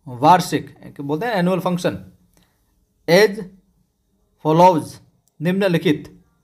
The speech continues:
as follows, निम्नलिखित प्रश्नों के आता है ना, अंग्रेजी में ये आता है। असेंस्ट,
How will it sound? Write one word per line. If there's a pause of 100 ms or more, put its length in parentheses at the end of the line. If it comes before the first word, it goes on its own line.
(960)
as
follows,
निम्नलिखित
प्रश्नों
के
आता
है
ना, (140)
अंग्रेजी
में
ये
आता
है। (2000)
असेंस्ट,